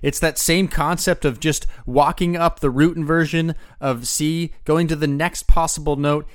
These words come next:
in the G major triad. And what are the notes in a G major triad? Well,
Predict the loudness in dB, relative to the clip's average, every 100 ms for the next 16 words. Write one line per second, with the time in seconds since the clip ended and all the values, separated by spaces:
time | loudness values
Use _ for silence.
0 | -14 -2 0 0 -2 -6 -4 -2 -2 0
1 | 0 -2 -4 -2 -2 -2 -6 -6 -2 0
2 | 0 0 0 0 -2 -6 -10 -8 -2 0
3 | 0 0 2 2 2 0 0 -2 0 2
4 | 2 -2 -6 -14 -14 -2 0 2 0